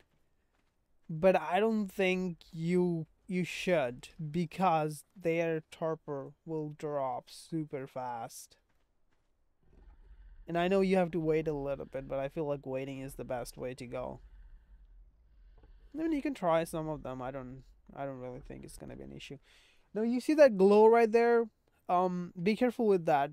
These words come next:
This glow means this guy is a hyper mood or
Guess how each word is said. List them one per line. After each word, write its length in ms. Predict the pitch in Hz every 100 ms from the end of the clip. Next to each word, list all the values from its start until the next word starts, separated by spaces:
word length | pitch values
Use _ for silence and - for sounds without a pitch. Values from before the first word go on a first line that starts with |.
| 160
This 220 | 196 233
glow 300 | 190 220 226
means 680 | 208 190 190 190 185 185 -
this 340 | 180 156 190 220
guy 400 | 180 165 151 143
is 640 | 143 156 151 - - - _ -
a 460 | 147 143 139 135 _ _ _ _ _ _
hyper 460 | - 196 202 190 160
mood 320 | 160 151 143
or 320 | 139 135 135